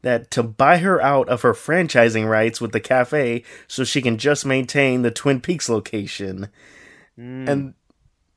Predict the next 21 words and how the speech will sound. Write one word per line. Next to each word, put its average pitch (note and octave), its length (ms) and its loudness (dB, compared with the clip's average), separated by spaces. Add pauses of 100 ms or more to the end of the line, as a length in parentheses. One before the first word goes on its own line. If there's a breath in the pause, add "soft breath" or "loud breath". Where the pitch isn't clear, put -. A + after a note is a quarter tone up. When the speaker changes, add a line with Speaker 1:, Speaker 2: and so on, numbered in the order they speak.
(540)
Speaker 1:
it's E3 220 -6
like, C#3 180 2
okay, C#3 720 4
because C3 380 4
earlier D#3+ 400 8
they C3 180 6
had B2+ 140 2
discussed, C#3 400 2
like, B2 140 2
the A#2 80 2
quality C3+ 340 4
of A#2+ 80 4
the A2 80 0
pies A2 640 2 (180 loud breath)
at A#2+ 140 0
the A#2+ 100 4
other B2+ 160 4
Speaker 2:
Mm-hmm. A2+ 60 0
Speaker 1:
locations A2+ 580 0
and G#2+ 140 0
how G#2+ 280 2